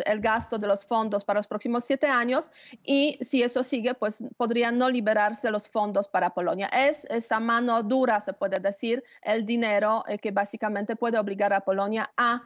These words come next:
mover, a cambiar un poco su política en ese ámbito. La política que daña mucho la imagen de Polonia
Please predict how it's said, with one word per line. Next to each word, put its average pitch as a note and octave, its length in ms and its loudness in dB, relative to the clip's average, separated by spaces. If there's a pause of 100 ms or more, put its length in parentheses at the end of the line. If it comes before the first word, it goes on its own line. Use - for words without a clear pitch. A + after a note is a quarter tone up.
(220)
mover, A#3+ 760 2
a G3+ 360 0
cambiar G#3+ 540 -2
un A3 180 -4
poco G3+ 320 -2
su G#3+ 140 -10
política F#3+ 500 -2
en F3+ 100 -4
ese - 200 -6
ámbito. C#4+ 360 -2
La B3+ 120 0
política D4+ 400 -2
que C4+ 120 2
daña B3+ 300 0
mucho B3 240 -2
la A3+ 140 0
imagen G#3+ 360 -4
de G#3 80 -6
Polonia A#3+ 540 0